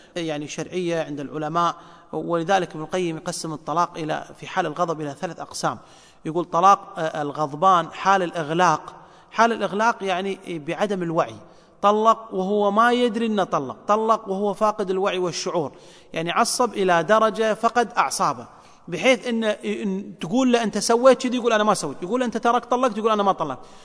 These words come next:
يقول له: "ترى أمك كانت موجودة دزيتها." يقول: "لا أبدا، أنا ما دزيتها." هذا يسمونه مرحلة الإغلاق، فلا يقع الطلاق في ذلك، لأن الإنسان زالت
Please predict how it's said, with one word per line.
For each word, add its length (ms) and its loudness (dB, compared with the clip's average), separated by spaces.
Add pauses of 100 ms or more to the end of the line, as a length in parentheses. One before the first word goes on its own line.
(140)
يقول 140 2
له: 60 6
"ترى 200 4
أمك 260 2
كانت 260 0
موجودة 320 0
دزيتها." 640 4
يقول: 260 0
"لا 140 4
أبدا، 200 2
أنا 200 0
ما 100 4
دزيتها." 480 -2 (400)
هذا 180 4
يسمونه 400 -2
مرحلة 420 2
الإغلاق، 600 2 (240)
فلا 280 6
يقع 340 6
الطلاق 420 2
في 140 -4
ذلك، 320 0
لأن 260 -2
الإنسان 600 0
زالت 500 2